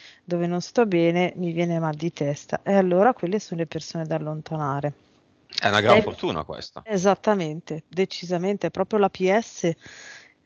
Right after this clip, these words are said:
Speaker 1: tu lì entri in contatto diretto con l'A P S, cioè è una cosa veramente fantastica. <clears throat> è uno strumento molto buono.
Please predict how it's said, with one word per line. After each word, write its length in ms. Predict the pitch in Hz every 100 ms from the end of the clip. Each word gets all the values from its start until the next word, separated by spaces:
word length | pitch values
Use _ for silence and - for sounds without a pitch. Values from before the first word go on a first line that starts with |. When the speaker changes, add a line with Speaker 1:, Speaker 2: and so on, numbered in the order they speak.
| _ - _
Speaker 1:
tu 160 | - 262
lì 240 | 208 240
entri 340 | 214 226 - 202
in 60 |
contatto 760 | 190 190 190 196 214 - 233 - _ _ _ _ _
diretto 540 | - 196 202 240 -
con 160 | 202 185
l'A 100 | 175
P 320 | - 170 185
S, 260 | 196 - 175
cioè 180 | - 180 160
è 80 |
una 140 | 165 175
cosa 280 | 180 180 185
veramente 420 | 175 175 185 -
fantastica. 880 | - 175 170 143 156 - 156 170 165 _ _ _ - - - _ _
<clears throat> 140 | -
è 40 | 196
uno 200 | 190 185
strumento 500 | - 180 175 180 185
molto 260 | 180 -
buono. 400 | 196 165 165 151